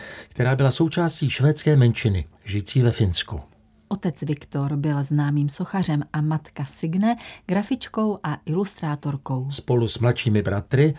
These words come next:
Speaker 1: Per Olofem a Larsem vyrůstala Tove v dost uvolněném prostředí.
Speaker 2: Miluju tatínkovi večírky. Mohou trvat mnoho nocí. Člověk se probudí a znovu usne a nechá se kolébat kouřem a hudbou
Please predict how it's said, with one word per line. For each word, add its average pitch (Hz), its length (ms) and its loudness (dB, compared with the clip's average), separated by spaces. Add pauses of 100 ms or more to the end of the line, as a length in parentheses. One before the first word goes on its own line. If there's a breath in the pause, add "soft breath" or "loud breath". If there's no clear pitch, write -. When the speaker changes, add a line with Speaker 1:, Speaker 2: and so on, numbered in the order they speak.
(160 loud breath)
Speaker 1:
Per 113 280 0
Olofem 120 640 4
a 73 120 -4
Larsem 92 580 -2 (340 loud breath)
vyrůstala 185 520 2
Tove 180 300 0
v 127 160 -8
dost - 400 0 (120)
uvolněném 165 720 4
prostředí. 101 760 0 (300)
Speaker 2:
Miluju 277 560 4
tatínkovi 233 640 -2
večírky. 220 760 -4 (340 loud breath)
Mohou 214 280 4
trvat 202 640 0
mnoho 208 500 6
nocí. 226 440 0
Člověk 139 360 -4
se 143 120 -12
probudí 214 640 0
a 147 80 -4
znovu 139 300 -4
usne 220 480 -2
a - 80 -4
nechá 147 320 -4
se 147 140 -6
kolébat 143 500 -4
kouřem 196 640 -2
a 151 80 -6
hudbou 180 600 0